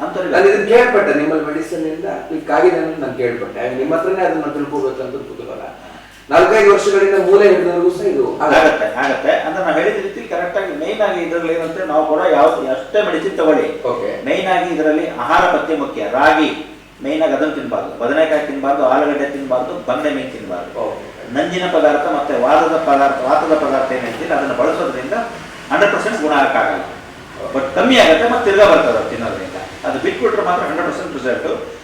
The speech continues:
Speaker 1: ಈ ಸ್ಟ್ರೋಕ್ ಆದವ್ರಿಗೆ ಏನ್ ವಿಶೇಷ ಅಂತ ಹೇಳಿದ್ರೆ ಲೆಫ್ಟ್ ಸೈಡ್ ಆದವ್ರಿಗಂತೂ ಹಂಡ್ರೆಡ್ ಪರ್ಸೆಂಟ್ ರಿಸಲ್ಟ್ ಬರ್ತದೆ, ಆದ್ರೆ ರೈಟ್ ಸೈಡ್ ಆದವ್ರಿಗೆ ಒಂಚೂರಾದ್ರೂ ಉಳಿತದೆ. ಯಾಕೆಂದ್ರೆ ನಾಟಿ ಔಷಧಿಯಲ್ಲಿ ಸುಳ್ಳು ಹೇಳಿ ಕೊಡಕ್ ಬರೋದಿಲ್ಲ.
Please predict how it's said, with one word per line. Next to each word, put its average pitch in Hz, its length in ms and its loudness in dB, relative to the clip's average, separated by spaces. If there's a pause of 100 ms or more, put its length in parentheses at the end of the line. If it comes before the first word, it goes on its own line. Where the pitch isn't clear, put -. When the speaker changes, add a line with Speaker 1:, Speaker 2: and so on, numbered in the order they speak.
(200)
Speaker 1:
ಈ - 80 2
ಸ್ಟ್ರೋಕ್ 240 320 2
ಆದವ್ರಿಗೆ 190 320 6
ಏನ್ 202 120 4
ವಿಶೇಷ 175 300 -2
ಅಂತ 156 200 0
ಹೇಳಿದ್ರೆ 123 500 -4
ಲೆಫ್ಟ್ - 380 -2
ಸೈಡ್ 156 180 0
ಆದವ್ರಿಗಂತೂ 151 500 2
ಹಂಡ್ರೆಡ್ 143 300 -6
ಪರ್ಸೆಂಟ್ 156 260 -8
ರಿಸಲ್ಟ್ 120 300 -6
ಬರ್ತದೆ, - 380 -8 (380)
ಆದ್ರೆ - 340 0
ರೈಟ್ 233 160 2
ಸೈಡ್ 208 140 2
ಆದವ್ರಿಗೆ 175 640 0
ಒಂಚೂರಾದ್ರೂ 180 600 0
ಉಳಿತದೆ. 143 280 -2
ಯಾಕೆಂದ್ರೆ 165 640 -4 (100)
ನಾಟಿ 196 320 4
ಔಷಧಿಯಲ್ಲಿ 175 320 -4
ಸುಳ್ಳು 156 200 -2
ಹೇಳಿ 156 160 0
ಕೊಡಕ್ 131 220 -2
ಬರೋದಿಲ್ಲ. 98 320 -6